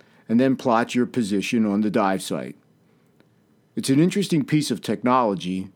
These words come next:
and still evolving. The website for Navimate says that it will be available this year.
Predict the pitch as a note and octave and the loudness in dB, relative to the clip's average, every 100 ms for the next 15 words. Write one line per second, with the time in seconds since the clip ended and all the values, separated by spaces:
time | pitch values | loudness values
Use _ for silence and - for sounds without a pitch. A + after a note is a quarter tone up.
0 | _ G2+ G2 - A2 A2+ G2 G2+ F#2+ E2 | _ -6 -4 0 2 2 0 0 0 -4
1 | - - _ _ _ _ _ _ _ _ | -14 -18 _ _ _ _ _ _ _ _
2 | _ _ _ _ _ _ _ B2 C3 G3 | _ _ _ _ _ _ _ 2 4 2
3 | F3 A#2+ G#2+ A2+ - A2+ G#2+ G2+ G2+ G#2 | 2 2 0 -2 -2 2 2 0 0 0
4 | G#2 - - B2+ G2+ A2+ A2 A2 F#2 B2+ | -2 -2 0 0 0 0 0 0 0 0
5 | A2 F2+ C3 C3 G#2 F#2 F#2 G#2 - D3+ | 0 2 2 2 0 -2 -2 -2 0 0
6 | B2+ C#2+ | 0 -2